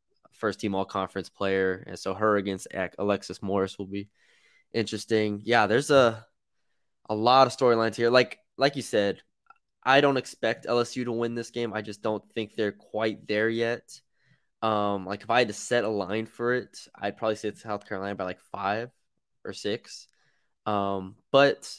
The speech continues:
I think L S U can play well and establish itself, be like, "Hey, we're a Final Four caliber team no matter what."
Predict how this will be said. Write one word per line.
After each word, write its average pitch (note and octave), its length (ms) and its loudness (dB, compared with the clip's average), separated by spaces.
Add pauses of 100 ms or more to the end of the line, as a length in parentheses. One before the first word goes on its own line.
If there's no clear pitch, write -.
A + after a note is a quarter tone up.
(600)
I A2 100 -6
think A#2 220 -4
L A2+ 100 2
S - 160 -4
U G#2+ 100 -8
can G#2 120 -10
play A2 180 0
well G2 600 0 (100)
and F#2+ 380 -4
establish F#2+ 440 -8
itself, F2+ 360 -10
be G2 80 -4
like, F#2 140 -4
"Hey, F#2 320 -2 (560)
we're G#2+ 200 4
a G#2 60 0
Final G2 340 -4
Four F#2+ 220 -4
caliber F#2+ 320 -10
team - 240 -16
no F#2+ 80 -10
matter F2+ 180 -12
what." - 220 -16